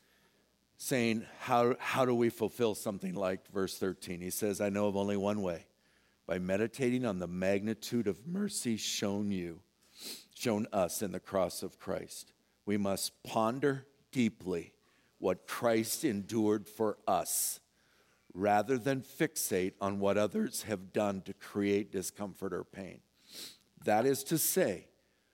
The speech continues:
focus on what Christ has done for you and not what on others have done to you. This is the power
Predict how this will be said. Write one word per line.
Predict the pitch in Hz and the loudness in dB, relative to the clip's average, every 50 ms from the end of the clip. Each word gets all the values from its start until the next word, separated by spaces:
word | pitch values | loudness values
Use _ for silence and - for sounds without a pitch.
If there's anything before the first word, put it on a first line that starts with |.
| _ _ _ | _ _ _
focus | - - - - - 120 123 127 123 - 160 147 - - 165 | -20 -20 -8 0 4 4 4 4 2 0 -4 -2 0 2 2
on | 156 131 117 113 | 4 4 4 2
what | 104 104 101 - - | 2 2 2 0 -2
Christ | - - - 139 135 127 139 151 - - - - | -10 -4 0 2 4 4 4 2 0 -2 -8 -6
has | 95 95 95 92 82 - | -4 -2 -2 -2 -2 -4
done | 90 - 131 120 120 127 127 127 127 | -2 0 2 4 4 4 2 -2 -6
for | - - - 117 107 98 | -8 -4 0 2 2 2
you | 98 92 87 101 113 113 104 92 90 87 - _ _ _ _ _ _ _ _ - | 0 -2 0 2 4 4 4 2 0 -2 -6 _ _ _ _ _ _ _ _ -4
and | 101 98 98 | -2 -2 0
not | 101 104 110 117 - - | 2 2 0 0 -2 -2
what | 110 101 98 95 | 0 2 4 4
on | 98 95 98 98 98 101 - - | 4 2 2 0 -2 -6 -4 -2
others | 104 101 95 101 92 92 92 - - - - - - | 0 0 0 0 -2 -4 -4 -8 -12 -16 -10 -4 -4
have | 92 82 78 82 | -4 -4 -4 -6
done | 98 87 82 82 80 78 73 - _ _ _ - | -6 -6 -6 -6 -8 -12 -18 -20 _ _ _ -12
to | - 101 | -6 -6
you. | 92 82 76 - - - - _ _ _ _ _ _ _ _ _ _ _ _ _ _ _ - - - | -6 -6 -6 -10 -14 -14 -16 _ _ _ _ _ _ _ _ _ _ _ _ _ _ _ -20 -10 -4
This | - 101 85 - - - - - - - _ _ _ _ _ - | -2 -2 -2 -2 -6 -12 -12 -12 -14 -16 _ _ _ _ _ -14
is | 85 76 - | -14 -14 -12
the | 87 82 | -14 -16
power | - - - - - 98 80 76 73 58 - | -16 -14 -14 -6 -2 0 0 0 -2 -4 -12